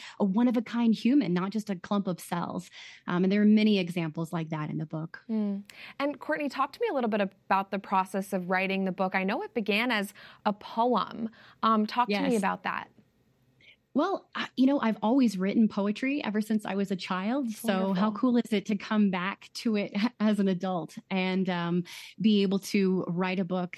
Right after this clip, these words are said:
Speaker 1: that, uh, it combines, like I said, my daughter's joy and passion for, uh, children, and then,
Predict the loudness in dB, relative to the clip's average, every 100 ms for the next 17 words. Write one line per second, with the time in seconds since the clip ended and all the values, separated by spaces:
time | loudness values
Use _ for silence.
0 | -6 -4 -4 -6 -12 -6 -4 -2 -2 -4
1 | -6 _ 4 4 4 2 2 0 -2 -2
2 | -2 -4 -2 0 0 0 0 2 0 -4
3 | -14 -20 _ -2 2 2 2 2 0 -2
4 | -2 0 2 2 0 -2 -2 -2 -4 -6
5 | -4 -4 -6 -2 0 2 2 2 2 2
6 | 4 2